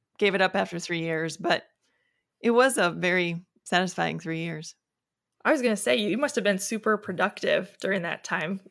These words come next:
Speaker 2: Those, you know, especially when you have little kids around, I feel like your kid-free hours are so focused,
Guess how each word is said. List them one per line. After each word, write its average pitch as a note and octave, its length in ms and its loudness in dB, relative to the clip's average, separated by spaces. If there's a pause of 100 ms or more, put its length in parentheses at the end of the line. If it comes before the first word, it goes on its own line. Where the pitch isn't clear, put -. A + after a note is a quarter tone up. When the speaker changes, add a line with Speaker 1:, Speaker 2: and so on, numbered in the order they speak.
Speaker 2:
Those, G#3 260 0 (120)
you G#3+ 80 2
know, F#3 320 2 (100)
especially B3+ 340 4
when B3+ 120 4
you C#4+ 80 4
have A3 160 8
little B3 160 8
kids A3 280 -2
around, B3+ 320 4
I A#3+ 80 2
feel A#3 180 -2
like A3+ 180 2
your F#3+ 80 4
kid-free A3+ 560 0
hours A3 520 4
are G3+ 200 -4
so A#3 400 2
focused, - 1040 4